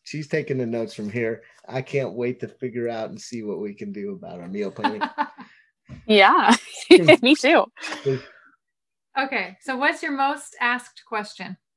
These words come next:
Speaker 3: I would have to say my most asked question is, how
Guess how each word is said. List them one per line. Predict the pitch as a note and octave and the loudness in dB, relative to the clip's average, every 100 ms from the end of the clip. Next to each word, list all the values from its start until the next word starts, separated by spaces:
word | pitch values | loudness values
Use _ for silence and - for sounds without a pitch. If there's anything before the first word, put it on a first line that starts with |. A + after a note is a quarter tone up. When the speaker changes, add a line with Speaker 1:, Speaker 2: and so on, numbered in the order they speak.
| _ _ _ _ _ - - _ _ _ _ - | _ _ _ _ _ -18 -18 _ _ _ _ 2
Speaker 3:
I | A3 | 6
would | D4+ | 6
have | C#4 B3+ C4 | 6 6 6
to | - | 4
say | D4+ - B3 A#3+ | 2 4 6 6
my | - G#3+ | 4 4
most | G#3+ G#3 G#3+ B3 D4+ - - - | 4 6 8 10 8 4 -4 4
asked | A3 A3+ - - | 6 6 4 -16
question | - A3 G#3+ - A#3 A3 G#3 | -4 -2 -2 -2 -2 0 -2
is, | - A3 G3 - - | -2 0 -2 -4 2
how | A#3+ A3 A#3 B3+ C4 B3+ | 8 10 10 8 6 2